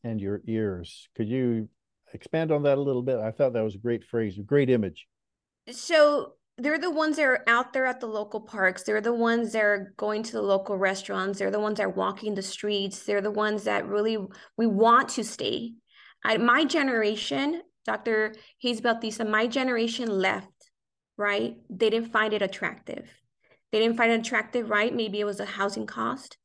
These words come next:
Speaker 2: Maybe it was the school districts that have low scores. But you rarely see anyone that graduated with me that stayed here in Southgate.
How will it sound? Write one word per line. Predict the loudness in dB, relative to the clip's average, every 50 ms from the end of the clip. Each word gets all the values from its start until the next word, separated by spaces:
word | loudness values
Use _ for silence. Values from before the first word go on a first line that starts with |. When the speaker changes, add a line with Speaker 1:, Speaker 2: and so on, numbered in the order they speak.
| _ -20 -20 -20 _ _ 0
Speaker 2:
Maybe | 0 2 2 2 2
it | 2
was | 0 0
the | -2 -6
school | -6 -4 -2 -2 -2 -2
districts | -2 -4 -4 -4 -2 -4 -4 -2 -2
that | -4 -2 -2
have | -2 -2 -2
low | 2 2 2 2
scores. | 0 -6 -10 -8 -6 -6 -6 -6 -6 -8 -10 -12 -16 -20 _ _ _ -20 -20 -20 _ -6
But | -4 -2
you | 0 2
rarely | 4 4 6 6 6 6 4 2
see | 0 0 -2 0 0
anyone | 2 2 2 0 0 0
that | 0 0 0
graduated | 0 -2 -2 -2 -2 -4 -4 -2 -2
with | -4 -4
me | -4 -4 -4 -4
that | -4 -6 -8
stayed | -6 -4 -4 -4 -4
here | -4 -4 -4
in | -4 -4
Southgate. | -4 -6 -6 -6 -6 -8 -10 -10 -8 -8 -8 -8 -10